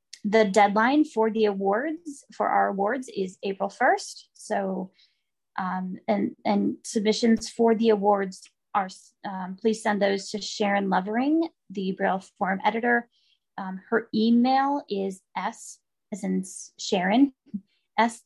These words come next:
Lovering, L O V E R I N G, at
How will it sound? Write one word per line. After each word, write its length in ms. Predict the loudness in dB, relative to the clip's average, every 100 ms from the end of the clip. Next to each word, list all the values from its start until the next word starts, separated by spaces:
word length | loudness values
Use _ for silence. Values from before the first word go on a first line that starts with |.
| -2
Lovering, 600 | 2 2 0 0 -2 0
L 240 | 0 0 0
O 200 | -2 -2
V 500 | -6 -8 -8 -8 -8 -12 -6
E 180 | -6 -2
R 440 | 0 2 2 -2 -2
I 320 | -2 -2 -4 -6
N 240 | -6 -6
G, 460 | -6 -6 -6 -6 -8 -4
at 240 | -4 -4